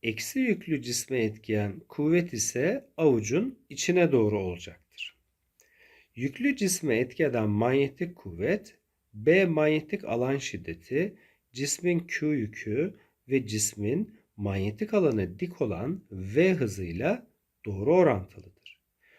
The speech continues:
Burada manyetik kuvveti veren formülümüz B çarpı Q çarpı V eşitliğidir. Manyetik alan içerisinde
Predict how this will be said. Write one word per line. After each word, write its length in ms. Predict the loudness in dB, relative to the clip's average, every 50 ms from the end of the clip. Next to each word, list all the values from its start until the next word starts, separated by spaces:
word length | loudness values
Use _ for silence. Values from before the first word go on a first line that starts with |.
| _ _ _ _
Burada 440 | 2 4 4 4 2 0 0 0 0
manyetik 580 | 2 2 2 4 4 2 2 -2 -6 -12 -14 -8
kuvveti 440 | -6 -4 -2 -2 -4 -4 -6 -2
veren 420 | 0 0 2 2 0 0 -2 -4 -8 -12 _ _ _ _ _ _ _ _ _ _ _ _ _
formülümüz 920 | _ -8 -6 -6 -6 -8 -12 -16 -18 -16 -10 -2 0 2 2 0 0 -8 _ _ _ _ _ _ _
B 300 | -6 0 4 6 6 6
çarpı 640 | 4 2 -2 -2 -2 -2 -4 -4 -4 -4 -4 -4 -6 -10 _ _ _ _
Q 260 | -12 -4 -2 -2 -2
çarpı 640 | -2 -4 -4 -4 -4 -6 -6 _ -4 -4 -4 -4 -8 _ _ _ _ -14
V 460 | -10 -8 2 6 6 6 6 4 0 -4
eşitliğidir. 880 | -6 -6 -6 -6 -8 -10 -10 -8 -6 -6 -6 -6 -10 -16 -18 -18 _ _ _ _ _ _ -20 _ _ _ _ _ _ _ _ -20 -20 _ _ _ _ _ _ _ _ _ _ _ _ _ _ _ _ _ _ _ _ -20 -20 _ _ _ _ _ _
Manyetik 560 | 0 4 4 6 6 6 4 2 -2 -4 0
alan 280 | 2 4 6 6 6 6
içerisinde 840 | 4 2 2 0 0 0 -2 -4 -4 -2 0 2 4 2 2 2